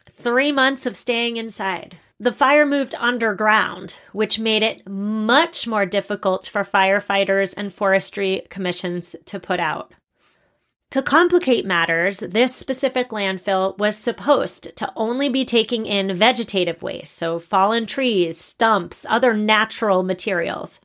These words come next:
But records from the Alabama Department of Environmental Management show that the business also took other trash.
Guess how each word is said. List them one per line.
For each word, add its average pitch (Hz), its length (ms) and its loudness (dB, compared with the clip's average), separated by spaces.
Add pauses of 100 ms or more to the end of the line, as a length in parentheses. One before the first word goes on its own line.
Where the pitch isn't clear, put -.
(760)
But 247 220 2
records 233 580 2
from 214 200 -2
the 214 120 -2
Alabama 214 540 2
Department 208 580 -2
of 196 140 -4
Environmental 208 840 0
Management 180 720 -2
show 190 320 2
that 208 160 -2
the 202 80 -6
business 240 460 0
also 262 420 0
took 208 320 -2
other 262 260 4
trash. - 500 0